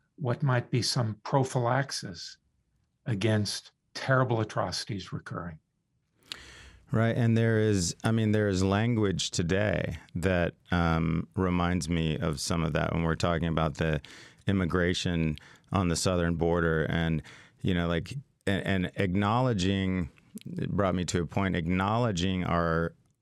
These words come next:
Speaker 2: our participation in these events as a country and as a people is not,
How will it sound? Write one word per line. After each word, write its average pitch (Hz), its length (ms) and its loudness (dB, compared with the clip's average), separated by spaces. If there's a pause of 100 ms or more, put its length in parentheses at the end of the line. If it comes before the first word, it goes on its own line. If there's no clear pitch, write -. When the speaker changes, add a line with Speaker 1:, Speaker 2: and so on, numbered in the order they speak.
(120)
Speaker 2:
our 87 140 2
participation 82 880 -2
in 78 120 0
these 73 200 -2
events 78 540 0
as 76 260 2
a 78 380 0 (300)
country 82 420 0
and 76 100 2
as 76 160 0
a 76 60 -2
people 78 580 -2 (380)
is 85 260 0
not, 95 480 2